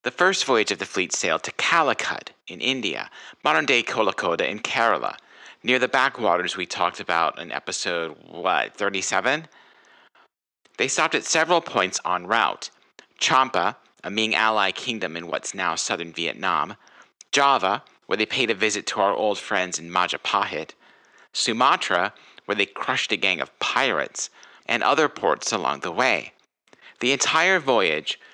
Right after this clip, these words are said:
fueled by the monsoon winds, took two years, and they came back loaded with spices, rare animals, gems, unique trade goods, and foreign dignitaries. Zheng He would offer silk and porcelain,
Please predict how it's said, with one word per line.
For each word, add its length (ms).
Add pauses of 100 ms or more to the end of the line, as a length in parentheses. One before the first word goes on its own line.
(140)
fueled 420
by 120
the 80
monsoon 720
winds, 480 (240)
took 240
two 260
years, 640 (400)
and 100
they 80
came 360
back 420
loaded 760 (220)
with 140
spices, 800 (360)
rare 280
animals, 720 (260)
gems, 680 (320)
unique 300
trade 440
goods, 500 (400)
and 140
foreign 380
dignitaries. 840 (580)
Zheng 420
He 200
would 120
offer 260
silk 500
and 140
porcelain, 640